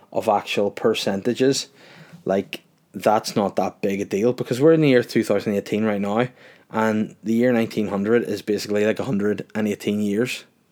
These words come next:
ago or some shit like that. So, if you're, how do you work that out? If you divide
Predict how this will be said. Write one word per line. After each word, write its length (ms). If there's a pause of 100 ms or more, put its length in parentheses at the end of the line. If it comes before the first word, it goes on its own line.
ago 200
or 80
some 140
shit 180
like 120
that. 280 (500)
So, 440 (480)
if 140
you're, 480
how 120
do 60
you 60
work 140
that 120
out? 80
If 140
you 300 (540)
divide 540